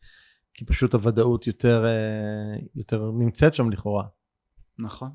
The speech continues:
Speaker 2: וזה הכי טבעי והגיוני שזה יהיה
Speaker 1: כן.
Speaker 2: ככה, ובגלל זה בהכרח אני מרגיש מאוד, אה, שמחה ושליחות ללוות אנשים ולאמן אנשים,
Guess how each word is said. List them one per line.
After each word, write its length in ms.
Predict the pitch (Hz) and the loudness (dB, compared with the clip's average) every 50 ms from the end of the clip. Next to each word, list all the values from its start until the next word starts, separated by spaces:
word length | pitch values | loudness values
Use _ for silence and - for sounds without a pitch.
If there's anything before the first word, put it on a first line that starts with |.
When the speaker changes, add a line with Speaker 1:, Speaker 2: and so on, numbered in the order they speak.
| 151 _ _ _ _ _ - - _ _ _ - | -18 _ _ _ _ _ -20 -20 _ _ _ -12
Speaker 2:
וזה 360 | 113 110 98 104 104 101 - - | -12 -10 -6 -6 -6 -6 -6 -8
הכי 260 | - - - 113 110 | -10 -10 -8 -8 -8
טבעי 440 | 110 - 123 104 - - 120 127 123 | -8 -10 -12 -12 -10 -6 -4 -4 -2
והגיוני 460 | 107 113 104 104 101 104 98 110 113 | -2 -2 -2 -2 -4 -6 -6 -6 -6
שזה 320 | 104 - 110 98 90 98 98 | -6 -8 -10 -10 -10 -6 -4
יהיה 140 | 110 127 | -2 0
Speaker 1:
כן. 120 | 127 127 117 | 2 2 2
Speaker 2:
ככה, 360 | 104 101 95 - 120 117 - 135 107 | 2 2 -2 -8 -10 -12 -12 -14 -18
ובגלל 300 | 95 90 95 95 98 95 | -20 -18 -16 -14 -12 -12
זה 240 | 95 107 117 120 131 113 | -8 -4 -4 -4 -4 -4
בהכרח 400 | 107 104 101 - 127 113 - - | -6 -10 -10 -10 -12 -12 -10 -10
אני 100 | 113 107 | -10 -10
מרגיש 380 | 101 101 98 101 - - - 110 | -10 -10 -12 -14 -16 -18 -14 -12
מאוד, 260 | 101 104 107 107 - _ _ _ _ _ _ _ _ _ _ _ _ _ _ - | -12 -12 -12 -14 -16 _ _ _ _ _ _ _ _ _ _ _ _ _ _ -14
אה, 160 | 104 98 101 | -12 -12 -10
שמחה 580 | 98 - - - - 107 - - - 147 156 143 123 | -8 -8 -8 -8 -10 -12 -8 -2 2 2 2 2 2
ושליחות 640 | 131 127 127 135 147 156 170 180 170 165 151 151 226 233 - - - - | -2 -4 -6 -6 -8 -8 -6 -2 -2 -2 -2 -4 -6 -10 -16 -18 -18 -12
ללוות 500 | 107 110 98 98 98 90 110 139 131 135 | -8 -6 -4 -4 -4 -2 -2 -2 -2 0
אנשים 460 | 139 123 123 110 - - 127 117 110 101 | -2 -2 -2 -4 -4 -4 -4 -4 -4 -6
ולאמן 440 | 101 98 98 98 - 110 127 139 147 | -6 -6 -6 -6 -4 -4 -4 -2 -2
אנשים, 640 | 139 131 120 - - - 127 127 117 113 117 110 | -2 -4 -4 -4 -6 -6 -6 -6 -6 -6 -8 -10